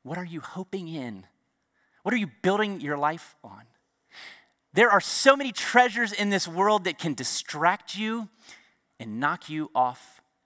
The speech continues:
the horse. Paul says, "Don't take the bait. There is more." And when we get into touch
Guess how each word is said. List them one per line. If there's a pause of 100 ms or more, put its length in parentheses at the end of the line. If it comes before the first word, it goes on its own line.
the
horse. (1300)
Paul
says,
"Don't
take (580)
the
bait. (260)
There (100)
is (480)
more." (160)
And
when
we (600)
get
into (260)
touch